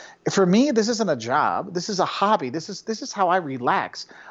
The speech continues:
I love traveling. I love sharing with people. I love educating, and it all kinda comes together really nicely.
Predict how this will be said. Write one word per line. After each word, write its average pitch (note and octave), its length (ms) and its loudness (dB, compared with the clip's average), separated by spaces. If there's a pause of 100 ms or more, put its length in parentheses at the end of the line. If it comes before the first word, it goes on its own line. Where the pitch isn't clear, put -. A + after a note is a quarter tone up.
I D3+ 120 2
love F3 340 2
traveling. A#2+ 540 -6
I D3 80 -2
love E3 340 2
sharing D3+ 380 -2
with B2+ 160 -6
people. A#2+ 400 -2
I F3 80 4
love D#3+ 260 4
educating, B2+ 580 -4
and F#3+ 100 -4
it C#3+ 60 0
all C#3+ 120 2
kinda C#3+ 240 -2
comes C#3 320 -4
together C#3 320 0
really D#3+ 200 -2
nicely. G3+ 400 -4